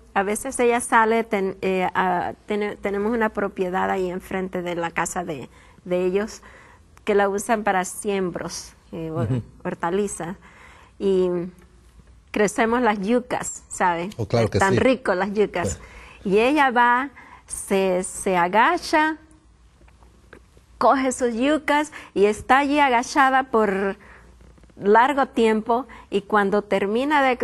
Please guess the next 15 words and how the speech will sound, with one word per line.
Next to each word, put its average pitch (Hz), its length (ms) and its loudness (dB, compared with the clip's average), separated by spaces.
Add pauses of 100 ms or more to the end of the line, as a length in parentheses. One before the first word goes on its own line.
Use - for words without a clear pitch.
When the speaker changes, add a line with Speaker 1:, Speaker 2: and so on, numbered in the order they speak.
(320)
Speaker 1:
con 208 160 -2
su 214 100 -4
yuca, 262 380 -2
la, 220 300 0
agarra 220 360 2
las 254 180 0
yucas 247 360 0
y 202 60 -4
se 185 180 -4
levanta 226 560 0 (420)
como 196 300 -2
si 196 160 -4
fuera 214 340 -2
un 202 120 -2
spring. 143 520 -8